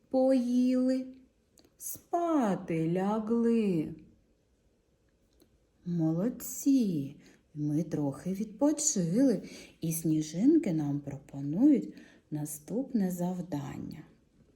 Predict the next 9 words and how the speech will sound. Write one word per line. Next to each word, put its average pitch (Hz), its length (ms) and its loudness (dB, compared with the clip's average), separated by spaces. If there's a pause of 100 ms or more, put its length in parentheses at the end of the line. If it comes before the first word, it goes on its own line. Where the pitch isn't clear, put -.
(180)
Сніжинки 180 800 0 (360)
дуже 147 560 -2
бажають 135 680 -6
дізнатися, 135 960 -4 (680)
чим 160 560 4 (400)
люблять 147 800 0
займатися 135 1000 -4 (180)
діти 247 680 0 (300)
взимку. 147 1120 0